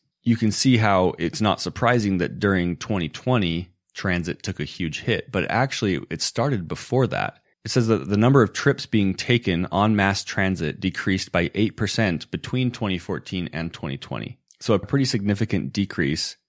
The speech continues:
And there's a few issues with this. You know, it makes it harder to fund, both from a fare perspective.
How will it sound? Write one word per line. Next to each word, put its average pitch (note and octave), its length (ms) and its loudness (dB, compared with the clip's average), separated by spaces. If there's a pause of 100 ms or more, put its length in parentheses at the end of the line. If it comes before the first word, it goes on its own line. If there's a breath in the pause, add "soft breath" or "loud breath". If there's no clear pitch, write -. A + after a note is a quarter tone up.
(140)
And A2+ 160 6
there's A#2 100 6
a A#2+ 40 0
few C#3+ 140 4
issues C#3+ 280 2
with F2 100 0
this. D#2 220 -4
You D#2 160 -2
know, F#2 80 0
it F2+ 80 0
makes G2+ 360 2
it B2+ 80 0
harder F#2+ 360 -2
to F2 360 -4
fund, F#2+ 600 -2 (240)
both F#2+ 220 2
from E2+ 440 -2
a - 80 -4
fare G2+ 720 -2 (160)
perspective. E2 800 -6